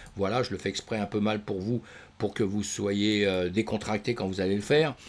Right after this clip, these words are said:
hein, d'accord ? Vous voyez bien qu'on monte, hein, il n'y a pas de mystère. Et on voit bien que le B T C, pareil, ici,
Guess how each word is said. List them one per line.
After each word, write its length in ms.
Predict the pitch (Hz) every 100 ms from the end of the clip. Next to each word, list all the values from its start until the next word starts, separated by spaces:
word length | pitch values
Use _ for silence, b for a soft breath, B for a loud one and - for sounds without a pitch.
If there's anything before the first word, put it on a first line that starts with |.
| B B
hein, 160 | 107 123
d'accord ? 300 | 107 143 131
Vous 60 |
voyez 180 | 127 127
bien 160 | 131 156
qu'on 140 | 123
monte, 220 | 104 101
hein, 120 | 98 117 90
il 60 | 85
n'y 60 |
a 60 | 85
pas 160 | - 92
de 160 | 90
mystère. 440 | 85 101 - 139 113 B B
Et 100 | 107
on 100 | 120
voit 120 | 107 95
bien 160 | 117
que 140 | 127 110
le 60 |
B 120 | 98
T 120 | 104 92
C, 220 | - 120
pareil, 420 | - 87 98 120 B B -
ici, 420 | 110 - 120 127